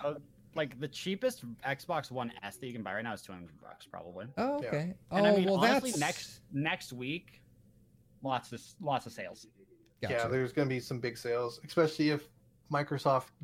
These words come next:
Speaker 3: gives any hint within, like, the coming, what, half an hour or so about there being a new
Speaker 2: Yeah.
Speaker 3: console, right? Like, if
Speaker 1: Mm-hmm.
Speaker 3: they even hint at it, people are gonna be like, "All right."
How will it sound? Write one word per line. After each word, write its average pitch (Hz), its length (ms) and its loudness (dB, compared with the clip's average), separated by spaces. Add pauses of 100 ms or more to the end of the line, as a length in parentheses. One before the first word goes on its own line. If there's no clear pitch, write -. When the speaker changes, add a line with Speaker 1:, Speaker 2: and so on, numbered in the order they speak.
(120)
Speaker 3:
gives 143 400 6
any 139 200 0
hint 135 240 -2 (100)
within, 123 260 -2
like, 120 220 0 (180)
the 135 60 -2
coming, 120 440 -2 (720)
what, 120 160 -6
half 110 280 -8
an 110 80 -6
hour 120 200 -2
or 120 60 -4
so 123 300 -4 (640)
about 135 380 6 (560)
there 139 320 6
being 131 300 6
a 123 60 6
new 120 480 2 (800)
Speaker 2:
Yeah. - 100 0
Speaker 3:
console, 113 440 0 (240)
right? 113 300 -6
Like, 123 160 2
if 123 100 2
Speaker 1:
Mm-hmm. 160 120 0
Speaker 3:
they 208 140 -14 (120)
even 160 240 6
hint 156 340 4
at 123 140 6
it, 120 120 2
people 139 240 0
are - 20 4
gonna 131 120 4
be 135 60 6
like, 123 200 6
"All 180 80 -2
right." 160 280 2